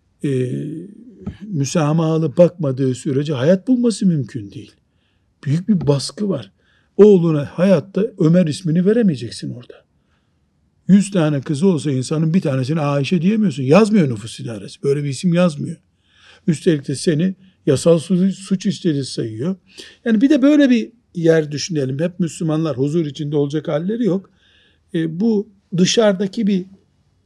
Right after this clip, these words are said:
toplumda olmaktan olur. İçeride bir belaya mı uğramış, bir Allah'tan bir bela gördüğü için böyle durumlara düşmüş bir Müslüman toplumda olabilir.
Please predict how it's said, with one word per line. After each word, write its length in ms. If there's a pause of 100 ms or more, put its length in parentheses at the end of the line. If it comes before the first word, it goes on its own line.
toplumda 520
olmaktan 580
olur. 340
İçeride 500
bir 140
belaya 440
mı 180 (320)
uğramış, 640 (480)
bir 60
Allah'tan 520
bir 120
bela 280
gördüğü 400
için 260
böyle 360 (280)
durumlara 540
düşmüş 440
bir 140 (500)
Müslüman 420
toplumda 540
olabilir. 580